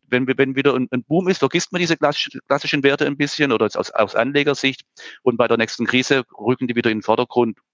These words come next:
Und wir sind die letzten achtunddreißig Jahre sehr erfolgreich mit diesen klassischen Werten gewesen. Und deswegen, wie gesagt,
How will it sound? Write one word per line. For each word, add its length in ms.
Und 260
wir 200
sind 160
die 80
letzten 320
achtunddreißig 560
Jahre 260
sehr 180
erfolgreich 680
mit 120
diesen 180
klassischen 380
Werten 340
gewesen. 420
Und 160
deswegen, 420
wie 100
gesagt, 280